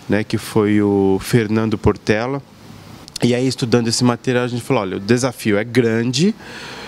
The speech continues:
mas a gente se envolveu com o tema. Vambora, vambora." Ah, eu, eu gosto muito de teatro épico dialético, então eu estudo,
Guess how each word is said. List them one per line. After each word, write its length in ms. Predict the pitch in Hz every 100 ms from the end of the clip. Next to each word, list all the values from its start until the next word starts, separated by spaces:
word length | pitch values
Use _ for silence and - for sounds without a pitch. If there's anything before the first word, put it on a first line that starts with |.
| - -
mas 760 | 120 123 131 135 135 160 165 -
a 100 | 135
gente 520 | 117 139 135 160 160 160 - - - - - - - - -
se 120 | 175
envolveu 380 | 170 175 131 139
com 160 | 156
o 40 | 156
tema. 440 | 131 98 92 95 - - - - - - -
Vambora, 720 | 107 117 135 120 127 147 110
vambora." 480 | 98 135 139 117 101 - - - - - - - - - - - - - - - - - - - - - - - - - - - - 855 - - - - - - - - -
Ah, 280 | 120 120 120
eu, 260 | 139 170 160
eu 160 | 123 151
gosto 320 | 147 165 -
muito 320 | 156 160 160
de 100 | 147
teatro 400 | 143 160 151 -
épico 360 | 147 143 - -
dialético, 840 | 127 143 135 131 131 - - 98 95 - - - -
então 200 | 123 127
eu 120 | 123
estudo, 480 | 117 - 120 98